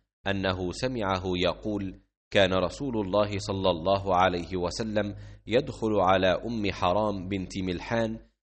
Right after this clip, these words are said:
فتطعمه، وكانت أم حرام تحت عبادة بن الصامت، فدخل عليها رسول الله صلى الله عليه وسلم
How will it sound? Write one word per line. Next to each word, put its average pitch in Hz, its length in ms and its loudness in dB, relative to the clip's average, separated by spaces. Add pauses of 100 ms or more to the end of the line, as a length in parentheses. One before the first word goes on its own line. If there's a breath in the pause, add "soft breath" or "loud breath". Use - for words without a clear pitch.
(140)
فتطعمه، 101 880 -2 (300)
وكانت 131 480 0
أم 104 300 -2
حرام 101 640 2
تحت - 360 -4
عبادة 95 680 2
بن 95 160 -4
الصامت، 95 680 -4 (440)
فدخل 117 420 2
عليها 98 560 4
رسول 107 400 -2
الله 98 400 2
صلى 95 320 -2
الله 92 460 2
عليه 90 400 2
وسلم 98 600 -2